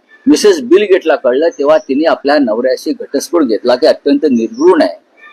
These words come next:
आणि त्याच पद्धतीचं संशयास्पद वातावरण आपल्या देशातल्या मंत्र्यांविषयी निर्माण झालेलं असताना, अजूनही ते मंत्री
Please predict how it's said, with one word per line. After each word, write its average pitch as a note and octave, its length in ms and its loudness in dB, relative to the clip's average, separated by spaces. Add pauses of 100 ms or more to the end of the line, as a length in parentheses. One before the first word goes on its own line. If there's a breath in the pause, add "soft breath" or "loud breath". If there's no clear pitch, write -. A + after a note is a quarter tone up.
(720)
आणि E3 220 0
त्याच F#3+ 540 0
पद्धतीचं D#3+ 600 -4
संशयास्पद D#3+ 720 -2
वातावरण C#3 500 0
आपल्या D3 260 0
देशातल्या D3 580 0
मंत्र्यांविषयी F3+ 800 2 (120)
निर्माण C#3 380 0
झालेलं B2+ 360 -4
असताना, C3+ 460 -2
अजूनही C#3 380 -2
ते D3+ 180 0
मंत्री C3+ 460 2